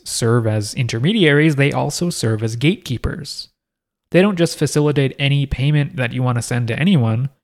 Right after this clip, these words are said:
they also tell you who you can and cannot send payments to. Antonopoulos says about the gatekeepers, and I quote, "They think it's very wrong to send money to WikiLeaks,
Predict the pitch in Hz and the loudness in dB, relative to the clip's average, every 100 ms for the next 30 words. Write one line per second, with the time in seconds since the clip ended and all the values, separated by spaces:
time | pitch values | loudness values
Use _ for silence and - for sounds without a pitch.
0 | _ - 147 156 151 - 160 160 151 147 | _ -4 0 0 -2 -2 0 0 -2 -2
1 | 170 127 135 143 147 - 156 147 135 131 | 0 2 0 0 -4 -2 2 2 0 -4
2 | - 135 131 117 - 120 185 - 120 113 | -4 -2 -2 -4 -4 -2 -4 -4 -6 -6
3 | 113 107 107 - - 180 143 147 - _ | -6 -6 -6 -8 -6 -2 -2 -4 -12 _
4 | _ _ _ - 131 123 123 139 151 165 | _ _ _ -4 -2 2 2 2 2 2
5 | 180 - - 117 110 117 120 113 - - | 0 -4 0 0 0 -2 -2 -4 -4 -6
6 | 127 135 143 160 - 127 107 104 - 147 | -4 -2 -4 -6 -8 -6 -4 -4 0 0
7 | - - _ _ _ _ _ _ _ - | -2 -10 _ _ _ _ _ _ _ -4
8 | 151 - 240 294 190 131 147 165 147 123 | -2 0 0 -2 -2 2 4 4 4 2
9 | 120 107 104 120 139 139 117 120 117 120 | 2 0 -4 -4 -2 -2 -2 -2 -2 -2
10 | - 120 214 - 117 117 - - - | -2 0 0 0 0 -2 -4 -10 -12